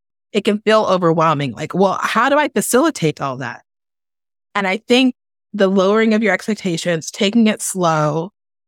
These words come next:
and then leading into the next thing, ask questions. Just, that is the, that is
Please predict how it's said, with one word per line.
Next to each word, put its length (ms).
and 180
then 160
leading 280
into 200
the 80
next 340
thing, 280
ask 340
questions. 920
Just, 500
that 320
is 240
the, 340
that 220
is 220